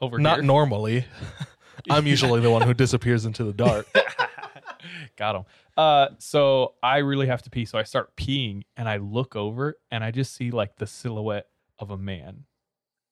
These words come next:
Speaker 1: And I f-, freak out.
Speaker 2: I forgot
Speaker 1: And
Speaker 2: about this bit.
Speaker 1: this man has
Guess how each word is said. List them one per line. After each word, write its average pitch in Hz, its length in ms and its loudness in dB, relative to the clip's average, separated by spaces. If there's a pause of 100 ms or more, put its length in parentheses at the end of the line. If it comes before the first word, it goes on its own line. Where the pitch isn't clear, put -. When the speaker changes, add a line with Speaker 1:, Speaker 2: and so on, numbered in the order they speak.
(580)
Speaker 1:
And 107 140 -4
I 107 180 -6 (240)
f-, 123 200 -8
freak - 840 -2
out. 113 300 -2 (600)
Speaker 2:
I 117 60 -6
forgot 120 380 2
Speaker 1:
And 120 80 4
Speaker 2:
about 98 240 -2
this 92 220 -6
bit. 104 300 -2 (960)
Speaker 1:
this 151 300 -12
man 165 340 -8
has 147 560 -4